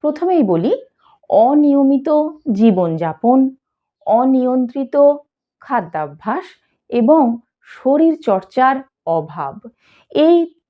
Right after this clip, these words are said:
তিনটি কারণকেই কিন্তু হার্ট অ্যাটাকের ঝুঁকির জন্য প্রধানত দায়ী করা যায়। তাহলে আমরা কিভাবে চলব? দৈনন্দিন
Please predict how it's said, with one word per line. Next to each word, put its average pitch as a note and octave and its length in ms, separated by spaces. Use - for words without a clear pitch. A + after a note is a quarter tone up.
তিনটি F4+ 420
কারণকেই E3 640
কিন্তু E3+ 400
হার্ট C#4+ 460
অ্যাটাকের F3+ 560
ঝুঁকির F3 520
জন্য E3 320
প্রধানত E3 560
দায়ী D3 300
করা D3+ 380
যায়। D#3 380
তাহলে G#3 420
আমরা F#3 300
কিভাবে C4+ 500
চলব? E3 380
দৈনন্দিন C#4+ 800